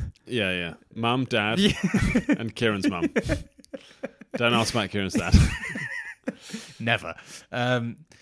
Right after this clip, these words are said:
Speaker 1: we just wanna, you know, s-, cultivate some, some bits with you. So we thought it'd be a fun idea if you listen to the show, you listen to this bit, to comment under one of our videos that we post online. Ron would have loved this.
Speaker 2: Yeah.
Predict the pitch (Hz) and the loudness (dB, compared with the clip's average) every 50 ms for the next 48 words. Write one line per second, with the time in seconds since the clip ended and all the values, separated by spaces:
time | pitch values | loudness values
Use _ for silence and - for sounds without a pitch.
0 | _ _ _ _ _ - 139 185 196 220 208 - 160 151 139 131 123 120 120 110 | _ _ _ _ _ -2 0 2 2 2 0 0 0 -2 -2 0 -2 -2 -4 -6
1 | - _ _ - - 143 156 147 127 120 117 113 113 120 - - - - - - | -10 _ _ -20 -14 -8 -6 -4 -2 -2 -2 -4 -6 -8 -10 -14 -14 -16 -16 -6
2 | - 175 185 170 170 151 165 156 143 135 135 - - 143 143 139 135 113 - 131 | 0 2 2 4 4 2 2 2 2 0 0 -2 0 0 -2 -2 -4 -4 -2 -2
3 | 127 120 123 110 107 - - 117 107 107 101 101 101 101 110 - - 120 123 151 | -2 -2 -2 -4 -4 -6 -8 -8 -6 -6 -4 -4 -4 -4 -4 -4 -4 -2 0 2
4 | 175 180 143 - 123 113 104 107 104 110 104 - - 143 135 135 135 135 113 107 | 2 2 2 0 -2 -2 -2 -4 -6 -8 -6 -4 -2 -2 0 0 0 0 -2 -2
5 | 101 95 95 95 113 - - - _ _ _ - - - _ _ _ - 113 - | -4 -4 -4 -4 -6 -8 -10 -14 _ _ _ -20 -20 -20 _ _ _ -10 -10 -8
6 | - - 117 110 107 87 - - - - 135 151 - - 160 127 117 135 123 - | -6 -4 -4 -2 -4 -4 -8 -10 -4 0 0 2 2 2 0 0 0 0 -2 -2
7 | - 117 104 98 98 107 117 127 - 139 123 - 123 120 - - - 110 98 98 | 0 0 0 0 0 0 -2 -2 -4 -6 -8 -6 -6 -6 -6 -6 -6 -4 -4 -4
8 | - - - - - _ - - - - 156 156 151 151 - - - 127 123 120 | -4 -8 -12 -20 -20 _ -16 -14 -4 -2 0 2 2 0 -2 -4 -6 -6 -4 -4
9 | 113 117 110 110 113 117 117 110 117 113 110 110 110 104 107 104 104 104 104 104 | -2 -2 -2 -2 -2 -2 0 0 0 0 0 0 -2 -4 -2 -2 -2 -2 -2 -4
10 | - 120 110 - - 117 117 110 - 117 110 107 104 101 101 98 95 98 98 95 | -6 -8 -12 -6 -4 -2 -2 -2 -2 -2 -2 0 0 -2 -2 -2 -2 -2 -4 -6
11 | - _ _ _ _ _ _ _ _ _ _ _ 120 117 131 131 127 131 127 127 | -10 _ _ _ _ _ _ _ _ _ _ _ -6 -2 0 0 0 0 -2 -4
12 | 131 131 123 - _ - 123 117 113 110 95 107 107 98 95 92 - - - - | -6 -8 -8 -12 _ -12 -10 -8 -6 -6 -6 -4 -4 -4 -4 -6 -8 -14 -20 -18
13 | - - - - - - - _ _ _ _ _ - 104 98 87 76 | -18 -18 -20 -20 -20 -20 -20 _ _ _ _ _ -8 -8 -8 -8 -8